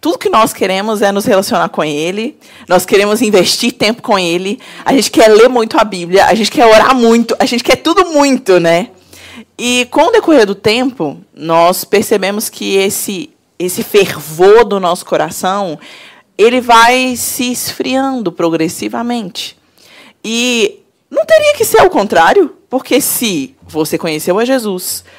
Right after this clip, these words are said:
e você está sendo discipulado por Ele, o ardor e o amor do coração teria que crescer muito mais rápido do que se esfriar. E aí, o que que vocês pensam a respeito disso?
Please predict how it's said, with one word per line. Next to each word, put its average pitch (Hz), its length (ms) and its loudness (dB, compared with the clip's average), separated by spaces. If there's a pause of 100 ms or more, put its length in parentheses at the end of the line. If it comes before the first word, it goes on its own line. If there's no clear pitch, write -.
(140)
e 202 100 -4
você 196 320 2
está 170 320 0
sendo 196 260 -4
discipulado 233 680 0
por 196 160 0
Ele, 170 340 -2 (680)
o 170 120 2
ardor 190 1080 6 (240)
e 190 80 -4
o 190 80 6
amor 196 800 6
do 240 100 2
coração 220 560 0
teria 180 340 -4
que - 140 -20
crescer 180 640 -4 (460)
muito 247 400 0
mais 254 260 0
rápido 196 640 0
do 302 140 0
que - 180 -2
se - 140 -6
esfriar. - 640 -2 (300)
E - 100 -12
aí, 494 220 6
o 180 40 -4
que 254 100 -10
que - 80 -10
vocês 381 160 2
pensam 196 260 -2
a 175 40 0
respeito 156 400 -4
disso? 139 380 -12